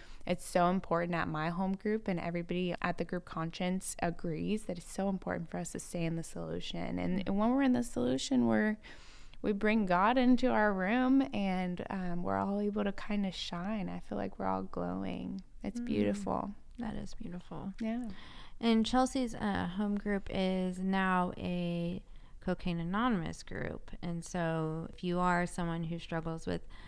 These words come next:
Speaker 2: outside issues and you're looking for a group that uses a big book, reach out to Chelsea
Speaker 1: Yes.
Speaker 2: because, uh, maybe she can meet you at a meeting.
Speaker 1: For sure.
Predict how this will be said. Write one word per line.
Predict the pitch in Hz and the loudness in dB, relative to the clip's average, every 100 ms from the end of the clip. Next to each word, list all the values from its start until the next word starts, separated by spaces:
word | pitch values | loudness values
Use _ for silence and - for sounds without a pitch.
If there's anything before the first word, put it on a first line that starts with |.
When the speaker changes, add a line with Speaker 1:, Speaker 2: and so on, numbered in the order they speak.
| - - - - - | -14 -16 -14 -12 -2
Speaker 2:
outside | 180 185 180 170 | 0 2 0 0
issues | 165 - 175 165 170 170 | -2 -2 -2 0 -2 -4
and | 175 170 175 | -2 0 0
you're | 170 165 | 0 -2
looking | 160 165 170 165 | -2 -4 -2 -4
for | 160 - 175 165 160 - | -4 -6 -2 -2 -4 -4
a | 165 160 160 180 190 - - - - - | -4 -2 -4 -4 -6 -8 -12 -20 -20 -18
group | - - 170 170 170 - - - - | -12 -4 0 0 -2 -4 -6 -8 -6
that | 175 160 160 - - | -2 -2 -2 -6 -8
uses | 175 165 175 170 | -2 -2 -2 -2
a | 175 | 4
big | 233 262 | 4 8
book, | 208 226 - - - - - - - | 8 8 0 -10 -14 -16 -16 -14 4
reach | 202 208 | 6 8
out | 220 | 6
to | 214 | 6
Chelsea | 226 269 392 - 190 175 | 6 8 8 6 2 2
Speaker 1:
Yes. | 185 | -2
Speaker 2:
because, | 190 208 196 185 180 175 175 | 0 6 8 10 10 8 6
uh, | 180 175 165 165 165 | 6 8 8 4 2
maybe | 185 185 196 | 2 2 4
she | 185 - | 2 2
can | 208 214 | 2 4
meet | 208 214 | 4 4
you | 233 226 | 4 4
at | - 226 | 4 4
a | |
meeting. | 240 392 - - - - | 4 4 4 0 -4 -2
Speaker 1:
For | 202 | 0
sure. | 185 - 190 190 214 185 | 0 -2 -4 0 0 -2